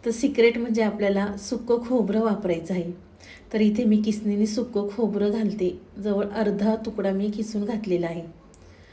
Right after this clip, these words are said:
तर पाहू शकता वरणामध्ये किती छान दिसतंय ते खोबरं घातलं तर, आणि खायला सुद्धा खूपच भारी लागतं. दाताखाली खोबरं आलं की खायला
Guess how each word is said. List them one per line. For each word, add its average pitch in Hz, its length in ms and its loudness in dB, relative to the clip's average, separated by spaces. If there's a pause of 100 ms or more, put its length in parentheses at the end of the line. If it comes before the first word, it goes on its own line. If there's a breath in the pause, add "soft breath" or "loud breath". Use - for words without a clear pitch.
(260 loud breath)
तर 214 40 -2
पाहू 202 300 2
शकता 214 340 -2
वरणामध्ये 196 580 2
किती 220 280 -2
छान 214 300 2
दिसतंय 208 400 2
ते 196 280 -4
खोबरं 185 300 2
घातलं 190 340 -2 (100)
तर, 185 80 -2 (600 loud breath)
आणि 190 220 0
खायला 196 300 0
सुद्धा 196 400 -2 (160)
खूपच 220 440 -2
भारी 214 240 2
लागतं. 196 340 -2
दाताखाली 196 600 -2
खोबरं 196 240 -2
आलं 185 160 -2
की 202 200 -6
खायला 196 360 -2